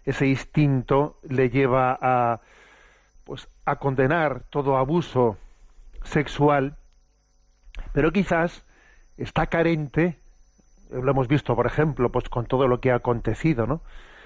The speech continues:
En torno, pues, a, a ese juicio de la llamada manada, etcétera. Eh, la sociedad tiene un instinto de condena absoluta de todo abuso sexual, pero quizás nuestra sociedad está carente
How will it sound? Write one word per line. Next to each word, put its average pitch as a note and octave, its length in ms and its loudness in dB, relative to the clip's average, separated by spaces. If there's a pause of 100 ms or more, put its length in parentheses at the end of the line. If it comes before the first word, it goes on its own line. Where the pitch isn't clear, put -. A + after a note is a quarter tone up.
(180)
En A#2 120 0
torno, A#2+ 500 2
pues, A#2 280 0
a, G#2+ 400 0 (360)
a B2 120 -4
ese A#2+ 180 -2
juicio C3 500 0
de A#2+ 280 2
la A2+ 420 2
llamada C3 420 0
manada, A#2+ 640 -2
etcétera. A#2+ 560 -2 (220)
Eh, G#2+ 180 -10
la A#2 140 -4
sociedad B2+ 360 -2
tiene C3+ 220 0
un C3 80 0
instinto C3 580 0 (300)
de C#3 140 0
condena C3+ 420 2
absoluta C3+ 720 -2 (460)
de B2 140 0
todo C3 260 2
abuso B2 440 0
sexual, C#3 680 0 (600)
pero G3+ 220 2
quizás F#3+ 640 -2
nuestra B2+ 300 -2
sociedad C3+ 400 0
está C#3+ 220 -2
carente C3+ 600 0